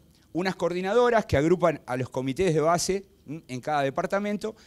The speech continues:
y creó un plenario nacional que esté integrado, ¿eh? por los partidos que forman la coalición, pero también por estas representantes, ¿m? Desde el punto de vista del funcionamiento, bueno, eh, se transformaron obviamente en un actor más, eh, son actores de veto, ¿m?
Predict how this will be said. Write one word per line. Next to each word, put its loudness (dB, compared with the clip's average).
y -10
creó -2
un -2
plenario -4
nacional -4
que -4
esté -2
integrado, -2
¿eh? -12
por -4
los -2
partidos 0
que -4
forman -2
la 0
coalición, 0
pero -2
también 0
por 2
estas 2
representantes, -8
¿m? -10
Desde 0
el -2
punto -2
de 2
vista 10
del 6
funcionamiento, 0
bueno, -4
eh, -6
se -6
transformaron 0
obviamente 0
en 4
un -2
actor -6
más, 0
eh, -10
son -6
actores -4
de -4
veto, 0
¿m? -10